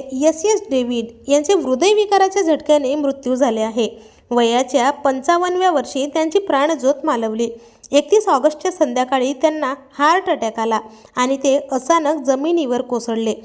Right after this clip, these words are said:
दिग्दर्शकाच्या मृत्यूनंतर मनोरंजन विश्वात हळहळ व्यक्त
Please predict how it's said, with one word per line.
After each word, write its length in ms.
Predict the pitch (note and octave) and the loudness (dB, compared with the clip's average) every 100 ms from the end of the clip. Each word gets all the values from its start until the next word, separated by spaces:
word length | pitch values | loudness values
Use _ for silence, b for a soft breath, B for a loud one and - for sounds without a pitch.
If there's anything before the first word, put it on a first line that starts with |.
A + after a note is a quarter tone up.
| B B - | B B -4
दिग्दर्शकाच्या 800 | C4 C#4 G4 G4+ G#4+ G#4 G4+ F#4+ | -2 2 2 0 0 0 0 0
मृत्यूनंतर 680 | D4 - B3+ C4 C#4 C4 | -2 -2 -2 -2 0 0
मनोरंजन 580 | D4 C4+ C#4+ D#4+ E4+ F4 | 0 2 2 2 0 -2
विश्वात 400 | C4+ A#3+ C4+ A#3+ A#3+ C4+ | -4 -4 -2 -2 -2 -4
हळहळ 260 | C4 E4 | -2 0
व्यक्त 300 | E4+ D4+ - | 0 0 -2